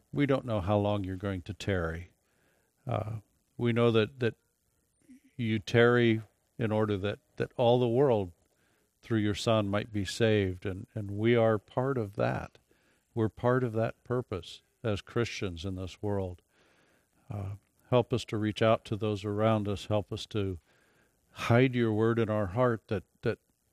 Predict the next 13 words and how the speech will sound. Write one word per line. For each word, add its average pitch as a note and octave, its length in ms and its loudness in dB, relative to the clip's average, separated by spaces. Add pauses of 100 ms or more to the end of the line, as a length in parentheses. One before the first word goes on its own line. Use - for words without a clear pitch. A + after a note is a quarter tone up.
(180)
we A#2 220 2
can G2 360 0
defend G2+ 760 -2
and F#2 160 -10
be F#2+ 160 -4
ready, G2+ 600 4 (680)
uh, G2+ 220 -4 (960)
to, F#2+ 400 -4 (1120)
uh, F#2+ 320 -8 (1200)
give A#2 200 4
support A2+ 540 -2 (100)
to G#2+ 160 -4
the, G2+ 220 -10